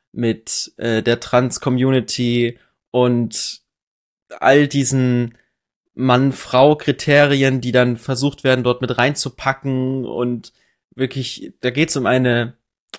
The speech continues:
oder entsteht eine Diskussion um eine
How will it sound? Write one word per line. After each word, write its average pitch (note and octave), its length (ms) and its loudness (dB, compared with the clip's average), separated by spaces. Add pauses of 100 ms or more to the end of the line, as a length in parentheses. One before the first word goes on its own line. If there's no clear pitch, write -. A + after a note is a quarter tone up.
(460)
oder A#2 200 2 (300)
entsteht - 540 -2
eine A#2+ 500 2
Diskussion B2+ 640 0
um C3 140 -2
eine A2+ 440 -2